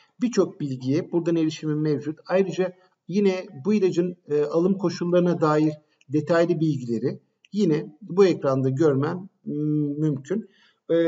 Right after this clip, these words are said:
eşdeğerliğin hareketlerini de görebiliyoruz. Yine, e, bu ilacı kullanan hastalar veya stoklarındaki, e, stoğunuzdaki kare kodlar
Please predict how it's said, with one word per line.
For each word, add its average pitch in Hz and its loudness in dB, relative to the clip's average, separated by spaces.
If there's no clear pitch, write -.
eşdeğerliğin 208 2
hareketlerini 196 0
de 170 4
görebiliyoruz. 127 -2
Yine, 196 2
e, 151 0
bu 202 2
ilacı 185 0
kullanan 180 2
hastalar 165 2
veya 165 2
stoklarındaki, 165 -4
e, 135 -4
stoğunuzdaki 156 -2
kare 165 2
kodlar 151 -2